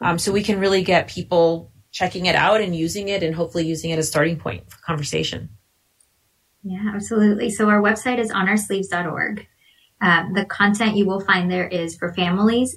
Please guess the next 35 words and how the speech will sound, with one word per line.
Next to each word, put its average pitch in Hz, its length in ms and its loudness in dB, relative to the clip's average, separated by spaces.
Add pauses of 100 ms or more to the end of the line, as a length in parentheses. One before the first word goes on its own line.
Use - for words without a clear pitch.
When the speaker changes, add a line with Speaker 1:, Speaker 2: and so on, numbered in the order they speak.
Speaker 2:
it's 180 160 -6
for 175 140 -2
teachers, 208 640 0 (240)
coaches, 208 840 2
everything 208 480 6
is 226 180 -2
free. 185 440 0 (440)
There's 180 480 0
informational 202 800 2
articles, 185 840 -2
uh, 175 280 -2
just 196 260 -4
about 175 200 0
mental 175 240 -4
health 165 180 -6
in 165 100 -4
general, 269 480 2
but 208 140 -4
then 202 140 -2
also 202 280 0
skills, - 560 -4
strategies 185 640 2
you 170 120 -2
can 175 140 -4
use 160 260 -4
to 175 120 -4
promote 160 460 2
mental 160 340 -2
wellness 160 400 -4
in 180 80 -4
children. - 580 -8 (220)
We 208 160 8
have 190 480 4
a 180 340 2
newsletter 214 880 0